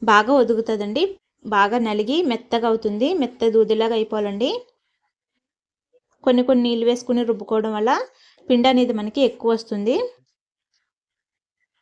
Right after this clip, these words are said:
చూడండి, ఇదంతా కూడా ఈ, ఈ గ్రైండర్లో మధ్యలో రాడ్ ఉంటుంది కదా, దాన్ని కూడా పైకి తీసేసుకుని శుభ్రంగా పప్పు అంతా తీసేసుకొని,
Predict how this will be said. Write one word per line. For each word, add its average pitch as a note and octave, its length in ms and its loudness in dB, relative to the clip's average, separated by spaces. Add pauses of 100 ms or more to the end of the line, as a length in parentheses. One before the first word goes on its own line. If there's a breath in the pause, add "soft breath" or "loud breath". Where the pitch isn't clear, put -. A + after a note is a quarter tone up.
(1600)
చూడండి, B3 240 0
ఇదంతా A3+ 320 0
కూడా A3+ 200 0 (120)
ఈ, B3+ 40 -4 (240)
ఈ A3+ 60 2 (180)
గ్రైండర్లో A3+ 500 2
మధ్యలో A#3 360 -2
రాడ్ G#3 280 2
ఉంటుంది G#3+ 240 -6
కదా, G#3 160 -2 (520 soft breath)
దాన్ని A3+ 240 2
కూడా B3 180 2
పైకి A3 280 0
తీసేసుకుని A3+ 560 0 (880)
శుభ్రంగా A3+ 400 0
పప్పు A#3 240 -2
అంతా A3+ 220 -2
తీసేసుకొని, A3 480 -2